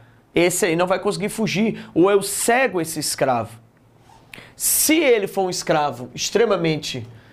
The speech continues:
é, resistente às ordens, ele era morto.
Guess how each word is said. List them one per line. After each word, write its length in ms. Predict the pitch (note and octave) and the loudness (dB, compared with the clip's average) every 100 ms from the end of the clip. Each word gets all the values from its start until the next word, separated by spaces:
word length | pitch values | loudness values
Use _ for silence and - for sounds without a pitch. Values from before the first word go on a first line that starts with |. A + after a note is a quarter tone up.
| - - | -20 -2
é, 580 | C#3 C#3+ C3+ C3 A#2+ A2+ - - _ _ _ _ _ _ _ _ _ - _ - - - - | 4 4 4 2 0 -4 -12 -20 _ _ _ _ _ _ _ _ _ -20 _ -20 -20 -20 -4
resistente 1040 | G3 A3 E3+ - - G#3 A3+ A3 - B2+ - - - | 0 0 0 -2 0 0 0 -4 -6 -8 -10 -20 -4
às 220 | C3+ A#2 | -4 2
ordens, 580 | D#3 F#3 C#3 C3+ - - - _ | 2 2 0 -6 -8 -16 -20 _
ele 180 | F3 F#3+ | 0 2
era 140 | F#3 A3+ | 2 4
morto. 520 | G3+ G3+ G3+ - | 4 4 2 -12